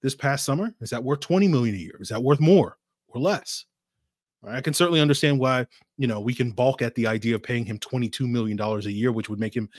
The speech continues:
the highest paid corner in the N F L over Jaire Alexander, who's making twenty-one million dollars a year. But to me, you know, having peace of mind for, like, eighty percent of your games or more,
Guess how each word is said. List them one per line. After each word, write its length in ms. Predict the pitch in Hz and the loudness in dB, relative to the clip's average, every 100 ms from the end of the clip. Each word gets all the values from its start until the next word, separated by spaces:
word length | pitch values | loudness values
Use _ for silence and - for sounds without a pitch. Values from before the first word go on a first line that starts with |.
| - - | -18 -8
the 80 | 113 | -4
highest 320 | 120 117 - | -2 -2 -2
paid 140 | 113 | -2
corner 320 | - 123 113 | 0 0 2
in 40 | 107 | 0
the 100 | 107 | 0
N 60 | 104 | -2
F 120 | 120 | 0
L 180 | 117 110 | 0 4
over 340 | 127 110 104 - _ _ - | 2 4 0 -2 _ _ -2
Jaire 340 | 117 110 107 | 2 4 2
Alexander, 380 | 104 104 117 117 | 0 -2 0 0
who's 140 | 104 | 0
making 180 | 107 104 | -4 -6
twenty-one 460 | - 110 104 117 143 | -6 -6 -2 2 2
million 200 | 117 98 | 2 -2
dollars 280 | 90 87 | -8 -10
a 40 | 95 | -12
year. 220 | 92 139 _ _ _ _ _ _ _ | -14 -14 _ _ _ _ _ _ _
But 160 | 131 135 | -4 0
to 100 | 143 | 2
me, 140 | 143 | 4
you 300 | 180 165 156 | 4 2 2
know, 200 | 127 104 | 2 0
having 300 | - 143 147 | -2 2 2
peace 220 | 139 156 | 2 0
of 60 | 131 | 2
mind 220 | 131 143 | 4 4
for, 80 | 135 | 4
like, 140 | 120 - | 0 0
eighty 220 | 135 147 | 0 0
percent 300 | 143 127 139 | 0 0 2
of 80 | 127 | 2
your 100 | 117 | 0
games 320 | 120 135 147 | 0 0 0
or 80 | 113 | -2
more, 320 | 113 151 208 | 2 2 2